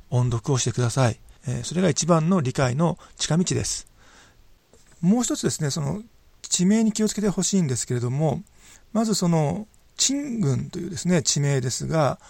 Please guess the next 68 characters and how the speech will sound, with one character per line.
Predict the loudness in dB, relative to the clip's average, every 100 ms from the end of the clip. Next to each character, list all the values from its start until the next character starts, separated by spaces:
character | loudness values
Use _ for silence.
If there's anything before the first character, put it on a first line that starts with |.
| -20 -20 _
こ | -4 -2
れ |
は | 0 0
で | 0
す | 2
ね、 | 2 2 0 -8 -20 _
教 | 2 4
科 | 4
書 | 4 6
に |
は | 6
単 | 6 4 6
純 | 6 6 8
に、 | 8 6 2 -2 -2
え |
ー、 | -2
河 | 2
南 | 4 6 6
省 | 4 2
東 | 4 4 4
部 | 4
に | 0
あ |
っ | -2
た、 | -2 -4 -4 -12 -20 -20 -20 -6
え | -2
ー、 | 2
郡 | 8 8 8
と | -2 -16 -20 -20 _
し | -2
か | 4 2 2 0
書 | 2
い |
て | 2
い | 2
な | 4
い | 4
ん |
で | 0
す | -4 -4
け |
ど | -4
も、 | -2 -2 -2 -6 -18 -20 -20 -6
え | -4
ー、 | -2
教 | 4 4
科 | 4
書 | 2
の | 2
一 | 2 2
番 | 4 4
最 | 4 4 4
初 | 4
の | 4
老 | 6 6 6 4
生 | 2 4
の | 4
李 | 2 2
朝 | 4 4 6
で | 6
も | 4
説 | 2 0 2
明 | 2
し | 2
た | 2 4
よ | 4 4
う |
に、 | 2 2 2